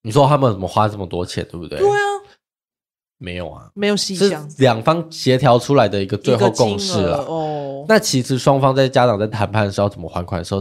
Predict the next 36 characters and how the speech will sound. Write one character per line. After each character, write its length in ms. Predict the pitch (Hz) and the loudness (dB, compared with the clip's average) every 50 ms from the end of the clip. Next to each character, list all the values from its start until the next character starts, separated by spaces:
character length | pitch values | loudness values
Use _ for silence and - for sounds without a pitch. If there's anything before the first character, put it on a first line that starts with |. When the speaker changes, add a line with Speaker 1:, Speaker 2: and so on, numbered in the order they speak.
| 95 _ | -4 _
Speaker 1:
都 140 | - 139 135 | 2 2 4
还 180 | 127 - 104 104 | 4 2 0 0
有 140 | 104 98 90 | 0 0 0
录 200 | 104 107 104 101 | 0 -2 -2 -4
音 120 | 98 95 | -6 -8
档 180 | - - 92 87 | -12 -12 -12 -14
存 320 | - - - 92 78 87 | -14 -12 -10 -10 -12 -12
证， 240 | 98 - - 107 95 - _ _ _ _ _ _ _ _ _ _ - | -8 -4 -4 -4 -4 -6 _ _ _ _ _ _ _ _ _ _ -4
因 120 | 175 175 | 0 4
为 180 | 196 214 196 160 | 6 6 6 4
平 240 | - - - 123 127 | 2 -2 -4 -4 -2
平 140 | 135 131 | -2 -2
妈 100 | 113 113 | 0 -2
妈 200 | 117 120 117 120 | -2 0 0 -2
觉 180 | 120 - 104 95 | -2 -2 -2 -2
得 160 | 90 101 90 | -2 -2 -4
还 160 | 85 - 95 | -4 -6 -8
是 100 | 92 - | -6 -6
需 140 | 127 - - | -4 0 2
要 80 | 127 120 | 4 4
录 240 | 123 127 131 123 120 | 4 4 4 2 2
音 80 | 117 | 0
来 160 | 113 98 92 | -2 -4 -4
当 220 | 92 - 101 107 107 | -4 -6 -6 -4 -2
作 100 | 113 107 | -2 -2
未 220 | 101 113 117 107 | 0 0 0 0
来 180 | 95 90 82 82 | 0 -2 -6 -6
提 260 | - - - - 101 | -10 -14 -14 -14 -8
告 200 | 98 - 127 101 - | -2 0 0 0 0
保 140 | - 90 90 | -4 -8 -8
护 160 | - - 131 | -6 -6 -6
自 220 | 127 - - 143 120 | -6 -6 -8 -10 -10
己 100 | - 92 | -10 -12
的 140 | 67 - | -14 -14
证 300 | 101 - - 113 98 90 | -10 -4 -2 -2 -2 -4
据。 280 | 92 - - 101 82 | -6 -10 -8 -8 -8